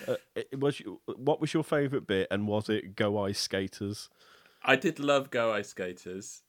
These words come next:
Speaker 2: I also liked that the Ice Skaters had oversized rabbit tails.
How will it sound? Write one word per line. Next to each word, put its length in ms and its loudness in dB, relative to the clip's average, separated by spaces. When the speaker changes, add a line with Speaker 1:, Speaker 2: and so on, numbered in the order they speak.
Speaker 2:
I 100 4
also 320 4
liked 360 -2
that 100 -12
the 100 -2
Ice 180 0
Skaters 420 -2
had 300 -4
oversized 1000 2
rabbit 380 -2
tails. 480 -12